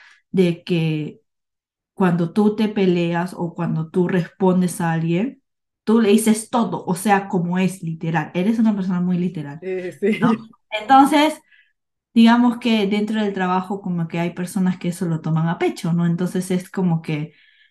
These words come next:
Speaker 1: muchas personas no están acostumbradas a que le digan la verdad, ¿no? Entonces,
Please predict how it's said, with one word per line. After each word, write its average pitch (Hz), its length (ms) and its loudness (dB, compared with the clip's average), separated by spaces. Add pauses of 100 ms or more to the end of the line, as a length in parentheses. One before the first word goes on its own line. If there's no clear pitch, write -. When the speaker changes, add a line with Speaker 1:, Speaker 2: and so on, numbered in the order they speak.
(840)
Speaker 1:
muchas 240 420 8
personas 220 640 4
no 214 180 6
están 202 420 -2
acostumbradas 185 640 -2
a 185 40 -10
que 170 80 -8
le 160 100 -2
digan 165 200 -2
la 165 80 -2
verdad, 175 340 -4 (520)
¿no? 190 140 2
Entonces, 180 380 2